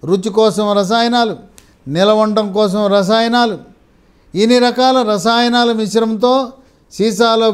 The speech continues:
పెట్టిన ఆ జ్యూస్ వద్దు, మనం పండే తినాలి.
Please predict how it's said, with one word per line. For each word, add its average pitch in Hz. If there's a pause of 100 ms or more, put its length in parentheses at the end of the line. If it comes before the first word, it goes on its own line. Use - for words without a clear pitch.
పెట్టిన 208 (260)
ఆ 170 (140)
జ్యూస్ 190
వద్దు, 175 (1300)
మనం 170 (180)
పండే 170
తినాలి. 160